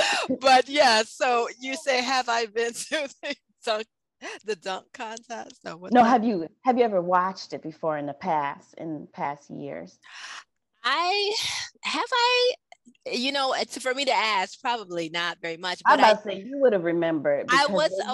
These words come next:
Speaker 2: usually had,
Speaker 1: aware.
Speaker 2: like, props and, like,
Speaker 1: Yeah.
Speaker 2: like,
Speaker 1: I've
Speaker 2: someone would wear a cape, or they would ha-, dunk over three people, or they
Speaker 1: Oh,
Speaker 2: would
Speaker 1: yeah, I've seen those on
Speaker 2: jump
Speaker 1: T V.
Speaker 2: off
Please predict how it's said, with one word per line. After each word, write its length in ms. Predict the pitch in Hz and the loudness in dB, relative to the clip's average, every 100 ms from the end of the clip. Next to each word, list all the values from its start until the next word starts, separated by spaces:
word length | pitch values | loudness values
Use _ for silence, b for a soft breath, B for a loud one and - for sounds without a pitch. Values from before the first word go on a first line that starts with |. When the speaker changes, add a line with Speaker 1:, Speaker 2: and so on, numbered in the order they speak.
| 247 214 | -6 -8
Speaker 2:
usually 260 | 233 247 247 | -4 -2 0
had, 200 | 233 156 | 2 2
Speaker 1:
aware. 140 | 147 139 | 0 -6
Speaker 2:
like, 200 | 269 - _ | -16 -18 _
props 720 | - 165 135 - _ - - - | 0 0 0 -6 _ -20 -14 -8
and, 340 | 151 156 151 220 | -4 -4 0 2
like, 200 | 202 175 | 2 0
Speaker 1:
Yeah. 200 | 165 - _ _ _ - | -2 -6 _ _ _ 2
Speaker 2:
like, 160 | 180 | 4
Speaker 1:
I've 220 | 226 285 - | 4 0 2
Speaker 2:
someone 260 | 202 190 185 | 0 0 -4
would 100 | 175 | 4
wear 160 | 180 180 | 6 6
a 40 | |
cape, 460 | 185 269 208 156 - | 4 -2 0 -2 -6
or 340 | 135 170 160 160 | 0 2 2 0
they 180 | 175 | 0
would 100 | 170 | -2
ha-, 200 | 180 190 - - 160 147 | -4 -8 -12 -16 -16 0
dunk 280 | 190 202 196 | 0 2 4
over 240 | 185 170 | 4 4
three 320 | 170 202 220 | -4 -6 -6
people, 680 | 214 269 262 170 160 156 - | -4 -4 0 2 2 2 2
or 480 | 175 170 165 160 165 | 4 6 6 4 4
they 160 | 170 170 | 4 6
Speaker 1:
Oh, 140 | 180 | 6
Speaker 2:
would 40 | 165 | 4
Speaker 1:
yeah, 300 | 160 294 233 233 | 4 4 4 4
I've 160 | 269 | 0
seen 380 | - 233 208 180 | -2 -10 -10 -6
those 340 | 180 175 170 | -4 -4 -6
on 200 | 202 180 170 | -6 -4 -2
Speaker 2:
jump 200 | 214 - | -4 0
Speaker 1:
T 20 | |
V. 20 | |
Speaker 2:
off 200 | 202 190 | 2 2